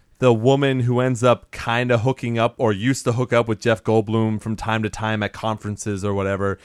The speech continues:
she goes around talking to everyone about this. And he just doesn't, by the way, why doesn't he believe it?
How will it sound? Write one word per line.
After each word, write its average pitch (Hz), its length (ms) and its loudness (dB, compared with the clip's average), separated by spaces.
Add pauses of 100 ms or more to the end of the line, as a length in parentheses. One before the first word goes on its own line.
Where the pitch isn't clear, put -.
(100)
she - 340 -2
goes 147 240 4
around 135 220 2
talking 131 420 2
to 113 80 2
everyone 110 400 2
about 120 360 4
this. 107 200 0
And 127 140 -2
he 220 180 0
just 254 180 0
doesn't, 165 300 4
by 170 160 4
the 175 80 4
way, 165 140 6
why 139 320 2
doesn't 147 360 2
he 156 140 0
believe 156 460 0
it? 175 220 0